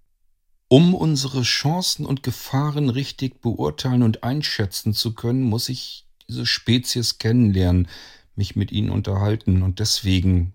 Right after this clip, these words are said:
suche ich den Kontakt. Kannst du das verstehen?“ Agir dachte kurz nach und nickte dann. Verstehen kann ich es.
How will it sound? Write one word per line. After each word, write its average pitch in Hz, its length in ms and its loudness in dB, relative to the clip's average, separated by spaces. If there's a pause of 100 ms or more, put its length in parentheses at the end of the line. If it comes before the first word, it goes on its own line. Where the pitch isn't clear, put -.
suche 95 380 -6
ich 87 80 -4
den 90 160 -2
Kontakt. 92 540 -4 (1000)
Kannst - 300 0
du 147 40 0
das 123 200 2
verstehen?“ 117 640 -2 (1500)
Agir 107 380 0
dachte 101 340 -6
kurz - 360 -6
nach 98 480 0 (720)
und - 280 -8
nickte 90 360 -6
dann. 87 380 0 (840)
Verstehen 131 540 4
kann 139 220 4
ich 95 140 0
es. - 340 -6